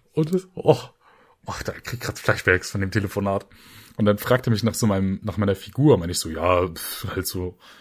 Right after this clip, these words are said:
keine Ahnung, ich hab früher mal Sport gemacht, mach keinen Sport mehr, weil er so gefragt hat, ob ich fit bin. Und dann meinte so, ja, ich komm aus dem Ruhrpott, sag einfach direkt, ist das Sixpack da, ist es nicht da oder ist es in the making? Ich dachte mir so, <laughs> hä, nein,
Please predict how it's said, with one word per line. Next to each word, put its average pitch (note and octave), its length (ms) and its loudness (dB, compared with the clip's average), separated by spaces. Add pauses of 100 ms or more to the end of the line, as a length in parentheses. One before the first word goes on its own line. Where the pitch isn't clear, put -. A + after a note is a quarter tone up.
(100)
keine - 160 -12
Ahnung, G2 200 2
ich F#2 120 -2
hab F#2+ 80 -4
früher G2+ 180 0
mal G#2 100 4
Sport G#2+ 360 0
gemacht, G#2+ 180 -2
mach G2+ 180 -4
keinen - 180 -8
Sport A2+ 280 0
mehr, A2 160 2
weil G2 100 2
er F#2+ 120 0
so F#2+ 60 -8
gefragt G2 220 -2
hat, G2 60 -2
ob E2+ 80 -8
ich - 100 -8
fit B2 200 0
bin. G#2 260 0 (480)
Und F#2+ 60 -2
dann F#2 80 0
meinte G#2+ 180 4
so, G2 100 0
ja, G2 140 2
ich - 100 0
komm C3+ 140 6
aus B2+ 140 8
dem A#2+ 80 4
Ruhrpott, A#2 500 6
sag A2+ 240 2
einfach A2 240 6
direkt, A2 300 4
ist A#2+ 160 0
das A#2 200 2
Sixpack B2 460 0
da, B2 260 8
ist A#2 140 6
es G#2+ 140 -2
nicht B2+ 260 2
da A#2+ 200 6
oder A#2 180 6
ist A2+ 100 2
es A2+ 140 -6
in A#2+ 120 2
the A2+ 60 2
making? A2+ 400 6
Ich - 140 -2
dachte - 160 0
mir G2+ 60 0
so, G2 180 0
<laughs> - 0 -
hä, A2+ 280 4
nein, A#2+ 220 0